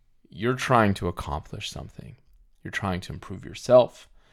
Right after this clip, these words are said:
you're trying to improve your character, you're trying to improve your spirituality, you're trying to improve your relationships.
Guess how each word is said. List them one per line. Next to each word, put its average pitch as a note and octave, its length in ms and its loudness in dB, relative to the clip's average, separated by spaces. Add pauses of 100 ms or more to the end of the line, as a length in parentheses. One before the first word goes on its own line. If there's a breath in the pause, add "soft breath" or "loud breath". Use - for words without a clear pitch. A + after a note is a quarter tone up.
(160 soft breath)
you're - 60 -20
trying F2 260 -4
to F2 120 -12
improve - 280 -14
your - 120 -16
character, A2 680 0
you're - 340 -20 (120)
trying F#2 180 -2
to - 140 -12
improve F2 300 -10
your D2 100 -12
spirituality, - 1040 -2
you're G#2 80 -12
trying F#2+ 300 -6
to F#2 100 -12
improve G#2 320 -12
your F#2 100 -8
relationships. - 960 -8